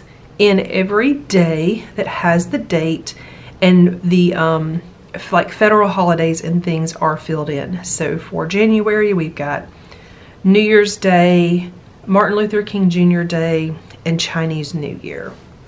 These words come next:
So then we open up to our weekly spread. This planner is very unique because you get two spreads for each week. You get your weekly layout, and then you get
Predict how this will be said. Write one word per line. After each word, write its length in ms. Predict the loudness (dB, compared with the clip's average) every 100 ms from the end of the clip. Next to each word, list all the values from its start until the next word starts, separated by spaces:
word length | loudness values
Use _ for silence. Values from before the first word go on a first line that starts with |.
| -20 -20 -20 -20 -20 -20 -20 -20 -20 -20 -20 -20 -20 -20 -20 -20 -14
So 440 | -4 2 2 2 0
then 440 | -2 2 4 4
we 180 | 4 4
open 260 | 0 0
up 220 | 0 0 -2
to 320 | -4 -4 0
our 240 | 0 2
weekly 460 | 0 0 -4 -2 -2
spread. 560 | -4 -4 -2 -2 -4 -12 -20 -20 -10 2
This 240 | 2 2
planner 340 | -2 2 4 4
is 220 | 2 0
very 360 | 2 4 4
unique 840 | 2 2 2 2 0 -2 -4 -10 -4
because 420 | -2 0 0 2
you 140 | 0 0
get 420 | 0 0 -2 -4 -20 -20 -16 -8
two 480 | -8 -2 2 4
spreads 800 | 2 -4 -2 2 4 4 2 -2 -12 -16 -4
for 240 | -2 -2
each 360 | -2 -6 -6 -10
week. 360 | -12 -12 -18 -20 -20 -20 -12 -2
You 140 | 2
get 220 | 2 0
your 180 | 0 -2
weekly 400 | 2 0 4 2
layout, 680 | 4 2 2 -2 -6 -10 -16 -18 -20 -20 -20 -10 0
and 220 | 4 6
then 320 | 6 4 4
you 180 | 0 0
get 580 | 0 0 0 -2 -4